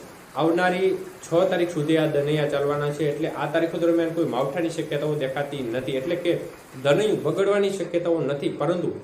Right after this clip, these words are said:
આ તારીખો દરમિયાન વાદળછાયું વાતાવરણ કે ક્યાંક મેઘગર્જના થાય તે પ્રકારની સ્થિતિ બને તો દનૈયું બગ-, બગડ્યું ગણાય, પરંતુ આ પ્રકારની સ્થિતિ બને તેવા સંજોગો ખૂબ જ ઓછા જણાઈ રહ્યા છે. તો આજથી દનૈયા શરૂ થઈ રહ્યા છે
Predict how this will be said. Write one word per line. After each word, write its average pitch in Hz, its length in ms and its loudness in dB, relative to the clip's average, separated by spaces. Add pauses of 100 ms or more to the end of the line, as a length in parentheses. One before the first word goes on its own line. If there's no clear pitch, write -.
(240)
આ 147 120 0
તારીખો 170 400 0
દરમિયાન 165 460 2 (400)
વાદળછાયું 170 600 4
વાતાવરણ 160 360 0
કે 170 300 2
ક્યાંક 170 400 0
મેઘગર્જના 156 800 2
થાય 170 240 0 (360)
તે 165 120 6
પ્રકારની 170 440 2
સ્થિતિ 156 300 -2
બને 160 300 2
તો - 200 -2
દનૈયું 165 440 4
બગ-, 135 360 -6
બગડ્યું 143 400 2
ગણાય, 117 240 -2
પરંતુ 151 340 -2
આ 139 120 -2
પ્રકારની 151 360 -4
સ્થિતિ 147 280 -6
બને 143 300 -2
તેવા 143 260 -4
સંજોગો 139 400 -4
ખૂબ 135 320 -4
જ 160 40 0 (220)
ઓછા 151 280 -6 (480)
જણાઈ 113 200 -4
રહ્યા 104 220 -2
છે. 101 180 -4 (460)
તો 139 60 -2
આજથી 170 560 0 (140)
દનૈયા 151 420 0
શરૂ 160 240 0
થઈ 165 100 0
રહ્યા 160 160 2
છે 165 180 -2